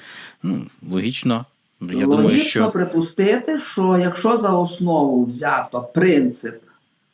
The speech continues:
Speaker 2: де наближені до першої особи люди, які користуються її покровительством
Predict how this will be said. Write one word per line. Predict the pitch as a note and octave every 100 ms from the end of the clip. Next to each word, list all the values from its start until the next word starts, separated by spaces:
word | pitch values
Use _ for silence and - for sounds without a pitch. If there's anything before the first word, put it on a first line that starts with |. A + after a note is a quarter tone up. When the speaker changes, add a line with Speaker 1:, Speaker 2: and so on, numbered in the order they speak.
| _ _ -
Speaker 2:
де | A2+ D3 D#3+ E3 D3+ - B2
наближені | C#3+ D#3 E3 F3+ G3+ F3 E3 D#3
до | D3 C#3+
першої | E3 E3+ F3+ E3 D3+
особи | D3+ - D3+ C#3+ C#3+
люди, | C3 A2+ A2 C#3+ E3+
які | C#3 C#3+ - F3+
користуються | D3+ D3 - E3 D#3 D3 D3+ C#3+
її | C#3 C#3+ D3+
покровительством | D3+ C3+ B2+ A#2+ - - - G3 G3